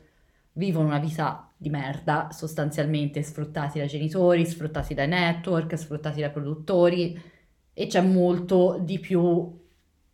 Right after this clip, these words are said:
rispetto a quello che si vede nel dietro le quinte. Quindi appunto questo libro stra mega consigliato,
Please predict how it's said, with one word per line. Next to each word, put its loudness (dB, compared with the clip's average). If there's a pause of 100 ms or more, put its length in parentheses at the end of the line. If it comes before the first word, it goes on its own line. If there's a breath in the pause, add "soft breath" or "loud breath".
rispetto -2
a -2
quello 0
che 2
si -6
vede 2 (680 loud breath)
nel 0
dietro 4
le 4
quinte. -4 (960)
Quindi 4
appunto 0
questo 0
libro 2
stra 2
mega 0
consigliato, -8